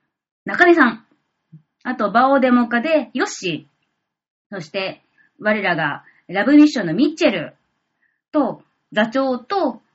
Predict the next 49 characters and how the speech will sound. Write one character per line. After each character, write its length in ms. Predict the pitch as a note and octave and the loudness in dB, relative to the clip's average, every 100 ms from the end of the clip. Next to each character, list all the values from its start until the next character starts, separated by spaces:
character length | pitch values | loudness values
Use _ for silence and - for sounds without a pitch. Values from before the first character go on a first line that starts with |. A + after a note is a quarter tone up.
| _ | _
私 420 | F#3+ G3+ A#3+ A#3 | -10 -6 -8 -8
と、 300 | - E4 B3 - | -6 -4 -4 -6
あ 100 | A#3+ | -12
と、 180 | G#3 F3+ | -10 -10
今 140 | - G4+ | -10 -8
回 80 | A3 | -6
写 140 | G#3+ | -6
真 180 | A3 E4+ | -4 -4
に 80 | D#4+ | -2
写 200 | D4+ G4+ | -2 -4
っ 20 | |
て 120 | A3+ | -8
な 140 | F#3 | -6
い 60 | G3 | -8
ん 20 | |
で 100 | E3+ | -8
す 160 | D#3+ - | -12 -12
け 140 | F3 | -10
ど 220 | D3 E3+ | -8 -6
も、 400 | E3 C4+ C#4+ G#3+ - _ | -2 2 2 0 -10 _
え 140 | E3 E3+ | -12 -10
ー 80 | |
と、 260 | - D#3 - | -8 -8 -6
ネ 140 | G#3 A#3+ | -4 0
バ 120 | D#4+ | 2
ー 20 | |
ギ 120 | D#4 | 2
ブ 100 | C4 | 0
ア 80 | G3 | 0
ッ 100 | G#3 | -2
プ 120 | - | -4
ル 100 | F3 | -6
の 200 | D#3+ D#3 - - | -4 -6 -8 -10
夏 300 | F#3+ G#3 A#3+ | -8 -8 -8
日 160 | A#3+ | -8
ち 100 | - | -4
ゃ 80 | A#3+ | -2
ん 120 | G#3+ | -2
と 120 | G#3 F#3+ | -2 0
ゆ 140 | B3 | 0
こ 120 | C4+ | 0
ち 120 | A#3+ | -2
ゃ 60 | E3+ | -6
ん 100 | - _ _ _ _ _ - | -12 _ _ _ _ _ -20
来 80 | - | -12
て 120 | G3+ | -10
ま 160 | G#3 | -8
し 100 | - | -8
て、 440 | - G#3+ G3+ F3+ | -4 -2 0 -2